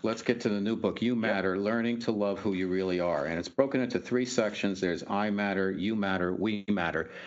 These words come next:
Speaker 1: Tell us about the concept be-, and the inspiration behind the new book.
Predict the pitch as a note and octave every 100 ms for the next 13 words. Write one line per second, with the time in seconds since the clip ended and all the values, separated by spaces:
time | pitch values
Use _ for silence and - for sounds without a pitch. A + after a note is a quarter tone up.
0 | - - C3+ C#3 C#3 A2 G#2 G#2 - A2
1 | A2+ A2+ G#2+ - G2 G2 G2 F#2 G2+ G#2
2 | G2 G2 F#2 F#2 F2 F#2 F2+ F2 - E2
3 | - -